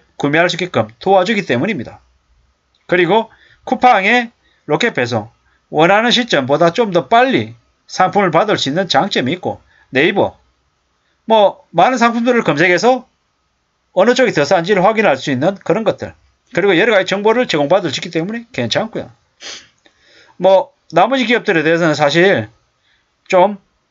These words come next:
평가를 유보해야 되는 상황인 것 같습니다. 그리고 앞으로 온라인 유통, 온라인 관련해서는 온라인 쇼핑의 거래액은 점점 더 늘어날 것이다라고 봐야 되겠습니다.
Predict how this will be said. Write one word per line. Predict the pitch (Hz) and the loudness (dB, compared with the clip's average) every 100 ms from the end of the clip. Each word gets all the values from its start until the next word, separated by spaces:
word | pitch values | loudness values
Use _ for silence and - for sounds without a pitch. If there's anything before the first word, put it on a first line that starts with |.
| _ _ _ - - | _ _ _ -20 -6
평가를 | - 262 180 117 107 - _ _ 139 | -2 0 0 -2 -6 -18 _ _ -2
유보해야 | 147 196 240 180 | 2 4 2 2
되는 | 135 | 0
상황인 | 127 185 165 | 0 0 0
것 | 127 | -2
같습니다. | 214 165 - _ _ _ _ _ _ _ _ | -4 -10 -14 _ _ _ _ _ _ _ _
그리고 | 190 196 214 | 0 2 2
앞으로 | 240 240 240 180 208 131 131 _ _ - | 2 2 2 2 2 0 -4 _ _ -2
온라인 | 180 196 233 214 | 2 4 2 0
유통, | 147 160 131 104 _ _ _ _ _ - | -2 0 0 -2 _ _ _ _ _ -2
온라인 | 180 185 208 247 233 - _ _ _ _ _ _ _ _ _ _ _ - - | 2 4 4 2 -4 -12 _ _ _ _ _ _ _ _ _ _ _ -20 -4
관련해서는 | 151 185 196 165 170 147 175 - | 0 0 0 0 0 2 2 0
온라인 | 160 175 240 | 0 2 2
쇼핑의 | 196 190 220 220 220 | 0 -2 0 -2 0
거래액은 | 143 196 196 208 | 0 2 0 -2
점점 | - 123 147 240 | -2 -2 0 0
더 | 226 139 | 0 2
늘어날 | 185 165 120 | 0 0 -2
것이다라고 | 160 151 131 135 220 - | -4 0 0 0 -2 0
봐야 | 131 135 | 0 2
되겠습니다. | - 123 117 - | 0 -8 -12 -16